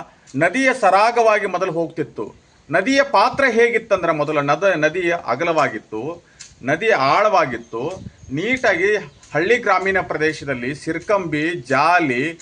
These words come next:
ಈ ರೀತಿ ನದಿಯ ಎಡ ಮತ್ತು ಬಲದಂಡೆಗೆ ಒಡ್ಡುಗಳು ಇರ್ತಿತ್ತು. ನದಿ ಎಷ್ಟೋ ನೀರುಗಳು ಬಂದರೂ ಸರಳವಾಗಿ ಇವತ್ತಿನ ದಿವಸ ಅದು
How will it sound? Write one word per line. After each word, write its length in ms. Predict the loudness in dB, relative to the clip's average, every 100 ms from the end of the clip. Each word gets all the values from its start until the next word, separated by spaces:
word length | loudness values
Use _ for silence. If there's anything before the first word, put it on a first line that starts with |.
| -20 _ -8
ಈ 160 | -2
ರೀತಿ 540 | 0 -2 -4 -6 -8 -10 -8
ನದಿಯ 320 | -2 0 2 4
ಎಡ 280 | 4 4
ಮತ್ತು 400 | 2 2 0 0
ಬಲದಂಡೆಗೆ 600 | 2 2 2 0 0 0 0
ಒಡ್ಡುಗಳು 500 | 0 0 0 0 0
ಇರ್ತಿತ್ತು. 640 | -2 -8 -8 -8 -8 -12 -20 -12
ನದಿ 260 | -2 -2 0
ಎಷ್ಟೋ 640 | 0 0 -2 -2 0 2
ನೀರುಗಳು 440 | 2 0 2 0 0
ಬಂದರೂ 500 | -2 -2 -6 -6 -10 -20 -10 -2
ಸರಳವಾಗಿ 880 | 4 4 6 6 6 6 6 4 2
ಇವತ್ತಿನ 360 | -2 -4 -6
ದಿವಸ 220 | -6 -4 -4
ಅದು 340 | -4 -6